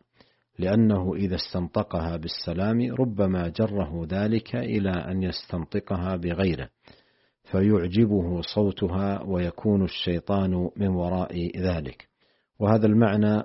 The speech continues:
قرره الإمام ابن القيم رحمه الله في زاد المعاد وغيره من أهل العلم.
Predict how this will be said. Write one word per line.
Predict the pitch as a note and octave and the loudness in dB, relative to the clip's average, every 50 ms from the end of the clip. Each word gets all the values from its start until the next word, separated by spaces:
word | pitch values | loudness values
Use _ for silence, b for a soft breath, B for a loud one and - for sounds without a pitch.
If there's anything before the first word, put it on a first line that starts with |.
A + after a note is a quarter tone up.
| - _ - | -4 _ -6
قرره | - F#2 F2+ G2 G#2+ G#2+ G2+ G2 D#2 D#2+ F#2+ | -6 -2 0 2 2 2 2 2 0 0 -2
الإمام | F#2 - - F#2 F#2 G2 G#2+ G#2 G2+ | -2 -2 -2 -2 0 0 2 2 2
ابن | F#2+ E2+ E2 F2 F2 | 0 0 -2 -4 -4
القيم | E2+ - - G#2+ G#2+ G2 F#2+ F2+ F2 | -4 0 0 2 2 4 2 2 0
رحمه | E2+ D#2+ D#2 - - - G2 G2 F#2 E2 D#2 F2 | 0 -2 -4 -6 -4 -4 -4 -2 -2 -2 -4 -4
الله | F2 F2 F2+ F#2+ G2 F2+ E2+ F2 | -4 -2 -2 0 0 0 -2 -4
في | - - F2 E2+ | -6 -4 -4 -4
زاد | D#2+ D#2 F#2+ F#2+ F#2+ E2 F2+ | -2 -2 0 0 0 0 -2
المعاد | F2 E2 E2 E2+ E2 D#2 E2+ G#2 A#2 C3 C3+ - | -4 -2 -2 -4 -2 -2 -2 -2 -2 -2 -4 -4
وغيره | A2 G2+ F2 G#2 G#2 G2+ F#2 F2 F#2 D#2 D#2+ F2+ F2+ F2+ - - - | -4 -2 2 2 2 2 2 0 -2 -2 -2 -2 -2 -2 -4 -4 -4
من | F#2 F2+ | -4 -2
أهل | D#2+ D#2 D2+ D2+ D#2+ E2 E2+ E2+ E2 - - F#2 | -2 -4 -4 -4 -4 -2 -2 -2 -2 -4 -4 -4
العلم. | F2 E2 D2+ E2 E2 D2 - | -4 -2 -2 -2 -2 -4 -6